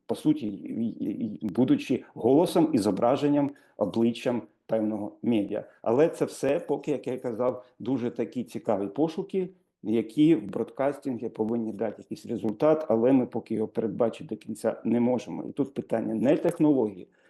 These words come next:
а питань-, вона далеко зайшла, а питання все-таки сприйняття аудиторії, що це робиться для чогось. Ми моделювали спільно з Vision House певні конструкції сучасних медіа, інформаційні, перш за все,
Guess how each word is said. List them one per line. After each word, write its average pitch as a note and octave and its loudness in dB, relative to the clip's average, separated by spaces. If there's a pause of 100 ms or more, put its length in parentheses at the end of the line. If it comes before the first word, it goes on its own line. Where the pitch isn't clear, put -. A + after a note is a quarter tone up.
(140)
а G2+ -8
питань-, A2 0 (200)
вона G#2+ 2
далеко A2 2
зайшла, F2+ -8 (200)
а - -4
питання A#2 0
все-таки G#2+ -6 (100)
сприйняття A#2 2
аудиторії, B2+ 0
що - -12
це - -6
робиться G#2+ -2
для G#2 -4
чогось. - -16
Ми B2+ 4
моделювали G#2+ 0
спільно G#2 -10
з - -14
Vision G2 -6
House G2 0
певні G2+ 0
конструкції G2+ -4
сучасних - -6
медіа, C#3 2
інформаційні, G2 -4
перш F#2 -4
за A2 -2
все, D#3 -2